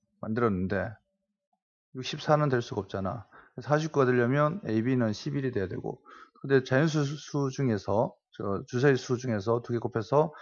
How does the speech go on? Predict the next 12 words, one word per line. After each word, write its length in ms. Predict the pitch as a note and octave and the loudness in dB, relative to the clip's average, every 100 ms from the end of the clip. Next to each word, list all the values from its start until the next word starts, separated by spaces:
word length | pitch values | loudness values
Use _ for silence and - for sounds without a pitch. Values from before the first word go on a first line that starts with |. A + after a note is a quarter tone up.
| - - | -20 -14
십이 220 | - D3+ | -4 0
되는 180 | B2 A2+ | 0 0
수는 180 | G#2+ F#2 | -2 -6
없거든. 340 | - F#2+ C3+ E3 _ _ | -6 -6 -6 -8 _ _
그래서 200 | - G2 | -16 -8
여기는 200 | G#2+ G#2 | -4 -2
없고, 400 | F2+ - A2+ G#2+ - _ - - - - - _ | -4 -6 -6 -6 -8 _ -20 -20 -20 -20 -20 _
마찬가지야. 640 | B2+ D3 C3+ A2+ G#2+ G2+ - | -2 4 4 4 2 0 0
육십에서 560 | D#3 D#3 E3+ C#3+ C3 | -2 2 6 8 8
삼십, 360 | C3+ E3+ F3+ D3 - - | 4 2 0 -4 -8 -16
아, 180 | - G2+ | -10 -6
이십사였구나. 600 | A2 A2+ C#3 A2+ - - | -4 -6 -6 -8 -8 -16